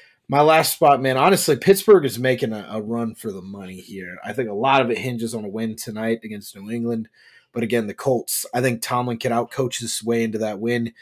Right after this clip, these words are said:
Same thing. I'm not looking for Jake Browning to look the same come the twenty-third of December against a well-coached Steelers defense. It's not gonna take much to beat the Bengals. I mean, if you turn them one-dimensional, you're gonna be fine.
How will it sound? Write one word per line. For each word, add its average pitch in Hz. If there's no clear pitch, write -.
Same 131
thing. 117
I'm 113
not 120
looking 120
for 113
Jake 113
Browning 104
to 104
look 104
the 110
same 101
come 110
the 101
twenty-third 107
of 95
December 110
against 110
a 101
well-coached 113
Steelers 127
defense. 123
It's -
not 180
gonna 156
take 127
much 143
to 131
beat 120
the -
Bengals. 104
I 113
mean, 117
if 110
you 160
turn 160
them 143
one-dimensional, 120
you're 101
gonna 104
be 98
fine. 90